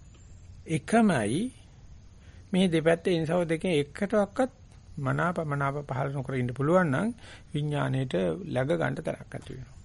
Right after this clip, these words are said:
විඥානයේ අපපතිත්‍ිත තත්ත්වයටපත් වෙනවා. විඥානය මා-, මායාව පේන්න පටන් අර ගන්නවා. හෙළුව පේනවා.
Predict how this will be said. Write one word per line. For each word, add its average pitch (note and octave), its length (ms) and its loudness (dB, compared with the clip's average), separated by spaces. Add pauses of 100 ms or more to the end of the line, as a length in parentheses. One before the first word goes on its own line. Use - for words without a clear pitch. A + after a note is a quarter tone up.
(140)
විඥානයේ C3 580 -2
අපපතිත්‍ිත D3 600 -4
තත්ත්වයටපත් C3+ 720 -4
වෙනවා. - 240 -10 (360)
විඥානය C3+ 560 2 (300)
මා-, A#2+ 340 -2
මායාව B2+ 580 2 (1000)
පේන්න C3 280 2
පටන් - 360 -6
අර - 80 -10
ගන්නවා. - 220 -12 (220)
හෙළුව D3+ 360 4
පේනවා. A2+ 340 -2